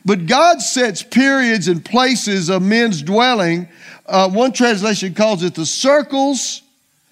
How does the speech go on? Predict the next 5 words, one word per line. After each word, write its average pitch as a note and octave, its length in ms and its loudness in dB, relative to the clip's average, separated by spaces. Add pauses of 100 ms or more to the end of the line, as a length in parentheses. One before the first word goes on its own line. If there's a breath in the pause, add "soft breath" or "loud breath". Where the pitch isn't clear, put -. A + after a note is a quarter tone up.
(320)
of F3+ 180 -2
time B3+ 480 2
allotted G3+ 680 2
to D#3 100 0
civilizations. E3+ 1200 -2